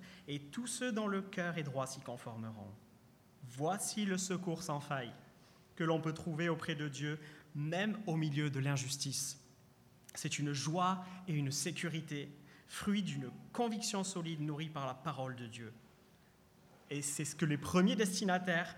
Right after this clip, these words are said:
avaient besoin d'entendre au travers de ce psaume. Et c'est aussi vrai pour nous aujourd'hui. Dieu est fidèle à ses promesses. Puisqu'il est un Dieu parfaitement juste,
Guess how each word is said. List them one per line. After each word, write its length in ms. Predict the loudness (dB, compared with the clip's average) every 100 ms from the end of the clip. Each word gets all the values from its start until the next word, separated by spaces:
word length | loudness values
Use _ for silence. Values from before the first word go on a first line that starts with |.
| -10 -4
avaient 220 | 2 4
besoin 320 | 4 4 4
d'entendre 420 | 2 2 0 0
au 60 | -2
travers 320 | -2 -2 -2
de 80 | -6
ce 140 | -10
psaume. 280 | -10 -8 -6 -6
Et 80 |
c'est 260 | -4 -4 -4
aussi 380 | -4 -4 -2 -2
vrai 340 | 0 0 -2 -6 -16 -6
pour 200 | 4 8
nous 100 | 8
aujourd'hui. 500 | 6 0 -2 -8 -12 -16 -20 -20 -20 -20 -14 -4
Dieu 180 | 2 2
est 60 |
fidèle 320 | 2 2 2
à 80 | 2
ses 140 | -2 -8
promesses. 680 | -8 -8 -8 -8 -10 -10 -16 -20 -20 -20 -20 -20 -20 -20 -20 -16
Puisqu'il 400 | -2 0 2 2
est 100 | 4
un 140 | 2 2
Dieu 200 | 0 0
parfaitement 840 | 2 0 0 -6 -4 -2 -2 -4 -10 -20 -20 -6
juste, 520 | -2 0 0 -4